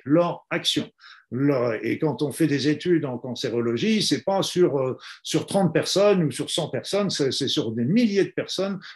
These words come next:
voire de temps en temps les méta-analyses qui vont regrouper plusieurs analyses, ça peut monter jusqu'à plusieurs centaines de mille de personnes.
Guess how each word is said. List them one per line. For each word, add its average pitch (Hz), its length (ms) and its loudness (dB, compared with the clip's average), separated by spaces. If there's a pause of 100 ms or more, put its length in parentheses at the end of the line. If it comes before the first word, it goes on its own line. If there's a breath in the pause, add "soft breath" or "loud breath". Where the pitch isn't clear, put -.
voire 156 320 2
de 143 100 2
temps 127 260 -4
en 120 80 -4
temps 185 160 0
les 143 120 2
méta-analyses 151 800 0
qui 151 120 0
vont 120 200 -6
regrouper 175 600 2
plusieurs 151 460 -6
analyses, 139 340 -4
ça 139 100 -4
peut 139 100 -12
monter 120 300 -2
jusqu'à 151 340 -2
plusieurs 147 380 -2
centaines 190 680 -2 (160)
de 139 160 0
mille 190 400 4 (280 soft breath)
de 135 100 -2
personnes. - 500 -8